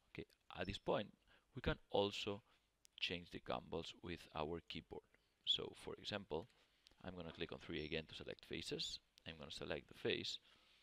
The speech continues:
and I'm gonna swap my gumball with W,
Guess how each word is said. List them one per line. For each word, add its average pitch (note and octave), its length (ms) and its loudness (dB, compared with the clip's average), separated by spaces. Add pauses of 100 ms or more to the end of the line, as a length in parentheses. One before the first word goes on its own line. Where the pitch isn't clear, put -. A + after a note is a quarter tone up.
(460)
and A2+ 260 8 (220)
I'm G#2+ 220 4
gonna G2+ 200 -2
swap - 320 2 (680)
my F#2 340 4 (200)
gumball F2+ 480 2
with E2 300 -2
W, F2+ 560 0